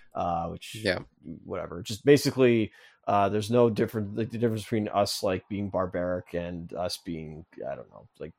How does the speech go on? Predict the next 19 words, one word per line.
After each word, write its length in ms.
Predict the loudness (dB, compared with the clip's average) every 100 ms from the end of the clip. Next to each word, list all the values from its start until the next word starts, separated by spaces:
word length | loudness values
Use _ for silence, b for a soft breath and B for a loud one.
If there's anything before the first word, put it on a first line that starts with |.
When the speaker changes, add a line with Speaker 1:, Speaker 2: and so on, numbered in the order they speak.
| _
Speaker 1:
and 220 | -6 -4
<laughs> 40 | -2
enlightened, 480 | 0 2 2 0 -6
excuse 420 | -6 -6 -10 -12
me. 160 | -14 -14 b b b b b 2
Uh, 640 | 4 6 6 6 4 0 -4
so, 640 | -4 4 8 8 6 2 -6 _ _ _ _ _
you 180 | 2 6
know, 240 | 8 8
like, 240 | 8 6 2 -12 -20 -20 _ _ _ _ _
it 100 | 4
is 140 | 6 4
hard 320 | 4 4 4
for 140 | 2
him 120 | 2 2
to 40 |
do 220 | 0 2
that, 340 | 4 4 2 0
but 280 | 2 2